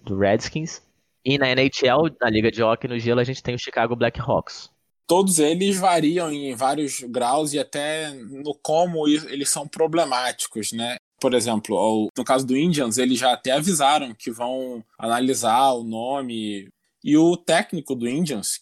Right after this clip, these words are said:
Speaker 2: que é um técnico muito respeitado na Major League Baseball, Terry Francona, ele deu uma entrevista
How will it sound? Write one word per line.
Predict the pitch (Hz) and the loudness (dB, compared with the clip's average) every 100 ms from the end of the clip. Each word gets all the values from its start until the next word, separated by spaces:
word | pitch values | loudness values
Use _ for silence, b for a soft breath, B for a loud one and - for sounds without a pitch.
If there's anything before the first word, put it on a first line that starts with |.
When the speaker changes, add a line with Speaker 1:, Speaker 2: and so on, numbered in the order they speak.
| - | -4
Speaker 2:
que | 117 | -2
é | 117 | 0
um | 117 113 | -2 -6
técnico | 101 113 120 113 117 | -4 -4 -6 -8 -4
muito | 123 170 208 | 0 2 2
respeitado | 180 - 131 110 113 127 127 | 0 -2 -2 0 2 2 2
na | 110 104 101 | -2 0 0
Major | 101 98 87 | 0 -2 -6
League | 101 92 | -10 -4
Baseball, | 98 131 123 101 92 | 0 0 0 -4 -6
Terry | - 101 98 | -4 -4 -2
Francona, | - 92 - 117 135 101 _ _ _ _ | -6 -6 -4 -2 -2 -6 _ _ _ _
ele | 123 117 120 120 127 135 | 2 4 6 6 6 4
deu | 135 131 147 | 4 4 4
uma | 170 160 139 127 | 2 0 -2 -2
entrevista | 120 135 127 110 135 165 - 107 - | -2 2 2 2 2 2 -2 -4 -8